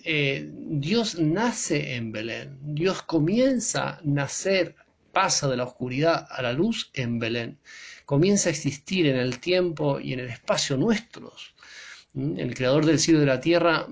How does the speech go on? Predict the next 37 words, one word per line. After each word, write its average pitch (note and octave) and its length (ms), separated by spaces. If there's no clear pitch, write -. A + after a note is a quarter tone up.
pasa D3+ 260
a C#3 60
ser E3 300
uno E3+ 280
de C#3+ 60
los A#2+ 160
nuestros. A#2 580
Por D3 80
eso D#3 160
que D#3+ 80
decimos D3 540
que B2+ 280
en B2+ 100
Navidad C#3+ 580
nace C#3+ 380
Dios, B2 540
nace C#3+ 280
Dios C3+ 200
por B2 180
amor, C3 320
nace C#3+ 380
Dios C#3 300
para B2 220
darnos B2 380
la A2+ 140
vida, D#3 500
nace C#3+ 320
Dios C#3+ 240
para C3 180
salvarnos D3 1160
del B2 260
pecado C3+ 680
y C#3 60
de A#2+ 120
la A#2 80
muerte C3 380
eterna C#3 720